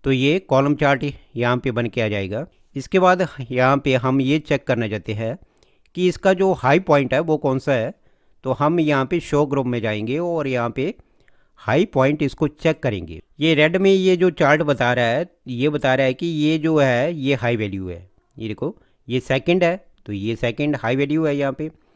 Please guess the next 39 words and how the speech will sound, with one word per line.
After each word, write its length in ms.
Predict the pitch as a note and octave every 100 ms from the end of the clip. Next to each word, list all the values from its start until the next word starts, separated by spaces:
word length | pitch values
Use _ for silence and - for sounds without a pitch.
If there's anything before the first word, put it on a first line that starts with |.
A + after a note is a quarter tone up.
| _ -
ये 160 | A2 C3
फर्स्ट 360 | - D3 -
यहाँ 220 | D3 C#3 D3+
पे 160 | D#3+
दी 160 | D3+ D3+
गई 200 | D3+ D#3
है 100 | D3
हाई 200 | A#2+ B2+
वैल्यू 300 | C#3 C#3+ D3
तो 160 | D3 G#2+
ये 200 | G#2 G#2+
यहाँ 240 | A2+ B2
पे 140 | C3+ D3+
फर्स्ट 300 | C#3+ C#3 -
में 100 | C#3+
आ 80 | C#3
गया, 200 | C#3+ C#3 _ _ _ _ - _ -
ये 140 | A#2+
फर्स्ट 360 | C3+ C#3 D3+ -
यहाँ 220 | C#3 C3+
पे 140 | C#3+ D#3
दी 120 | D3
गई 200 | C#3+ D3
है 120 | C#3+
तो 140 | B2 G#2+
ये 160 | G#2 A2
फर्स्ट 300 | A#2+ B2 C#3+
में 100 | C3+
ये 280 | C#3 D3 D3+
हाई 200 | A#2 B2
वैल्यू 300 | C3+ C#3 C#3+
है, 160 | C3+ C3 _ _ _
इसके 240 | A#2+ - C3+
बाद 200 | B2+ B2
ये 260 | B2 C#3 C#3
है, 180 | C3+ C#3 _ _ _ _ -
इसके 260 | B2 -
बाद 200 | C3+ C#3
इसकी 300 | C#3+ - -